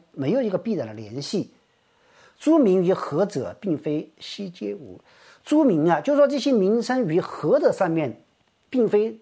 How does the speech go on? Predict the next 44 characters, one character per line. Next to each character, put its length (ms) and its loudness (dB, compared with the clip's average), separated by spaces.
悉 340 -8
皆 140 4
无， 180 -4
并 160 4
不 60 0
是 80 -2
都 120 2
没 120 -2
有， 100 -2
都 200 2
可 220 -2
以 200 -4
有。 200 -6
你 140 0
再 200 4
随 220 0
便 180 2
取 160 -4
名 140 -2
称 160 -6
都 100 -2
可 220 -10
以， 200 -14
是 120 -10
这 120 -8
样 140 -8
的。 80 -16
所 140 2
以 60 4
说 120 4
你， 120 2
呃， 120 6
你 280 -6
想 260 -2
要 140 6
怎 100 0
么 100 0
取 200 -12
就 120 -6
可 140 -10
以 80 -6
怎 120 -14
么 100 -14
取， 240 -18